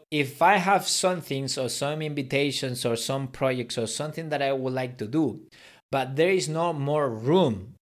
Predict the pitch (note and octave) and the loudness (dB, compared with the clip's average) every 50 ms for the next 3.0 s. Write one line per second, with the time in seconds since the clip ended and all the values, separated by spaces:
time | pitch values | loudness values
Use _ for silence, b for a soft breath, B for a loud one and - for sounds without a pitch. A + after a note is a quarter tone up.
0 | _ - B2+ B2 A#2+ A#2+ A#2+ A#2 A#2 A2+ A2+ - - - - - F3 E3+ F3 - | _ -6 -4 -4 -2 0 0 0 -2 -4 -6 -16 -20 -12 4 6 6 6 4 0
1 | - D3 C#3 - C3+ C#3+ D#3 E3 D3 B2+ A2+ G#2+ A2+ A2 - - _ A#2+ A2+ A#2 | -6 -6 -4 -2 4 4 6 6 6 2 0 -2 -4 -6 -8 -8 _ -10 -8 -6
2 | G#2+ - - - D#3+ D3+ C#3+ B2 - A2+ A#2 - - _ _ - C#3+ D3+ D3 | -6 -6 -2 0 0 0 0 -2 -4 -6 -6 -6 -10 _ _ 2 2 2 0